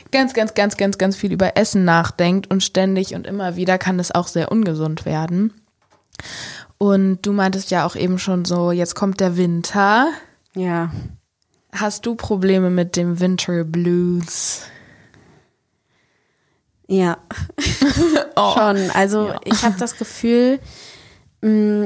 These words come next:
Speaker 2: ich komme ja ursprünglich aus Bonn.
Speaker 1: Ja.
Speaker 2: Da war der Winter nicht so schlimm.
Speaker 1: Berlin Winter ist schrecklich.
Speaker 2: Und in Berlin der Winter, der zieht sich und
Speaker 1: Ja.
Speaker 2: der ist so grau in grau
Speaker 1: Ja.
Speaker 2: und so ekelhaft. Der zieht dich richtig runter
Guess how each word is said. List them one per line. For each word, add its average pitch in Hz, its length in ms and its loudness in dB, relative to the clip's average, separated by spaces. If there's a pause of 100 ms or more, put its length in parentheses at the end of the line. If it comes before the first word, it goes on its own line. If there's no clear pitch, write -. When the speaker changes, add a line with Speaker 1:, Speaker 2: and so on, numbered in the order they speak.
(100)
Speaker 2:
ich 190 100 -2
komme 214 200 0
ja 185 80 2
ursprünglich 196 400 -2
aus 180 100 -4
Bonn. 196 400 0 (300)
Speaker 1:
Ja. 202 160 -2 (580)
Speaker 2:
Da 202 180 -2
war 202 120 2
der 202 140 0
Winter 208 280 0
nicht 214 220 0
so 170 140 -2
schlimm. 139 440 -6 (240)
Speaker 1:
Berlin 165 400 0
Winter 165 320 -2
ist 175 80 -2
schrecklich. - 500 -8
Speaker 2:
Und 214 160 2
in 196 180 2
Berlin 208 340 4
der 240 160 0
Winter, 220 420 0 (160)
der 190 240 0
zieht - 480 -4
sich 320 480 -6
und 226 220 0
Speaker 1:
Ja. 226 80 2
Speaker 2:
der - 160 -2
ist - 180 -6
so 254 160 -2 (100)
grau 240 300 -2
in 226 160 0
grau 185 540 2
Speaker 1:
Ja. 185 220 -2
Speaker 2:
und 202 280 0
so 214 320 -6 (160)
ekelhaft. 175 800 -6 (360)
Der 202 120 -2
zieht - 260 -2
dich 214 240 -2
richtig 208 380 0
runter 165 460 0